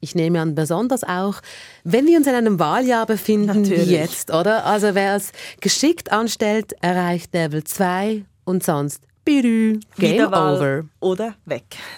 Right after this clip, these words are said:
Speaker 1: Noemi, du hast dich intensiv mit dieser Thematik befasst. Was würdest du abschließend sagen?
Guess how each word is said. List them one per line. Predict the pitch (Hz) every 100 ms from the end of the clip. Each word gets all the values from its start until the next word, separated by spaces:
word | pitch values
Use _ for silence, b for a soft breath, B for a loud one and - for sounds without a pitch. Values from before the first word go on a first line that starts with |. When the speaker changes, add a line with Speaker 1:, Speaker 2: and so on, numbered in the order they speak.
| B B B B _
Speaker 1:
Noemi, | 214 226 226
du | 214
hast | 196 190
dich | 208 185
intensiv | 190 196 175 180 214 -
mit | 180 175
dieser | 185
Thematik | 175 180 165 170 175
befasst. | 170 - 160 170 - B B B
Was | 202 202
würdest | 180 185 -
du | 160
abschließend | 180 - 175 165 165
sagen? | 151 127 147